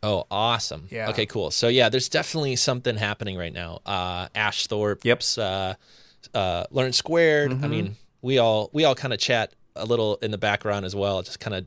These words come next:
Speaker 1: check up on each other, see if we could help. But there's something really cool happening right now.
Speaker 2: I
Speaker 1: I
Speaker 2: think
Speaker 1: really
Speaker 2: so.
Speaker 1: dig it.
Speaker 2: We're like the, uh, digital education Rat Pack.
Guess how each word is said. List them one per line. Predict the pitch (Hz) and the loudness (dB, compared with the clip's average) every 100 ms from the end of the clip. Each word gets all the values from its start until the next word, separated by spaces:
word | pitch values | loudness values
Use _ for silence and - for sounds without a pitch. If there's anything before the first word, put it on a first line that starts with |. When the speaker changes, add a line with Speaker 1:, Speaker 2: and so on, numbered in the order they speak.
| - | -4
Speaker 1:
check | - 110 | -4 -2
up | 107 101 | -2 -2
on | 95 | -4
each | 95 - | -4 -4
other, | 95 92 | -2 -2
see | - 101 | -4 -4
if | 92 | -6
we | 101 | -6
could | - | -8
help. | 90 90 - | -4 -6 -6
But | - 85 _ - | -8 -8 _ -8
there's | 107 98 | -6 -4
something | - 147 165 175 120 | -2 -2 -2 -4 -2
really | 120 135 143 | 0 2 0
cool | - 135 107 | -2 0 0
happening | 87 92 90 87 | -2 -6 -8 -10
right | 82 | -10
now. | - 95 - _ - | -12 -14 -16 _ -4
Speaker 2:
I | 139 | 4
Speaker 1:
I | |
Speaker 2:
think | 190 214 | 4 6
Speaker 1:
really | |
Speaker 2:
so. | 135 135 147 | 8 10 8
Speaker 1:
dig | 175 98 | 4 -2
it. | 80 - - - | -4 -10 -16 6
Speaker 2:
We're | 143 | 10
like | 196 240 247 | 12 10 8
the, | - 190 170 170 | 6 6 6 6
uh, | 147 | 4
digital | 139 170 196 196 | 6 6 6 8
education | 185 180 175 185 170 - 170 151 | 8 6 4 4 4 2 0 4
Rat | 131 147 - | 4 4 2
Pack. | 120 101 - | 0 0 -8